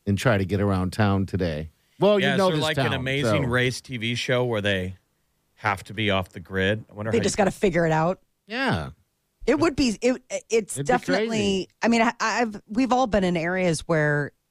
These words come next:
Speaker 3: service is spotty, and all of a sudden you were counting on, you know, your phone getting you to where you needed to go, and it's just like searching for <laughs> service.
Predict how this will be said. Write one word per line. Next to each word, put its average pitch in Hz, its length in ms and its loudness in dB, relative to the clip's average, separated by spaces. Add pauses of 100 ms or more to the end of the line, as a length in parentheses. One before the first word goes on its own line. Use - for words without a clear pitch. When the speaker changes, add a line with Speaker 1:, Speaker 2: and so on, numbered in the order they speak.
(120)
Speaker 3:
service 170 380 -2
is 160 80 -6
spotty, 143 520 -2 (440)
and 156 140 0
all 151 100 4
of 143 80 -2
a 147 60 -2
sudden 151 480 0
you 151 260 0
were 143 160 -4
counting 151 400 2
on, 156 400 2 (500)
you 160 80 -2
know, 156 120 2
your 147 160 0
phone 156 500 0 (100)
getting 151 280 0
you 151 120 2
to 151 80 2
where 147 200 0
you 147 160 -2
needed 147 320 -4
to 147 80 2
go, 147 420 2 (300)
and 143 260 0
it's - 180 -4
just - 200 -6
like 139 240 -2 (440)
searching 147 540 -2
for 123 140 -8
<laughs> - 0 -
service. - 840 -2